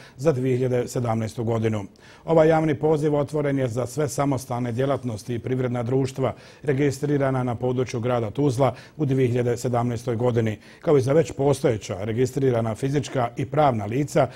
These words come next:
koja povećavaju broj zaposlenih u dvije hiljade sedamnaestoj godini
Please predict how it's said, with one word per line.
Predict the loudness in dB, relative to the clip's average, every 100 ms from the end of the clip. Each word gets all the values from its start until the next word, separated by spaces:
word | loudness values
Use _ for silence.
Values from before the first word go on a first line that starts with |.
| -10 -2
koja | 0
povećavaju | 2 2 0 0 2 2 2
broj | 0 0
zaposlenih | -2 -2 -2 -2 -2 -4 -10 -10 -4
u |
dvije | 0 0 0
hiljade | -2 -2
sedamnaestoj | -2 -2 0 -2 -4 -4
godini | 0 2 2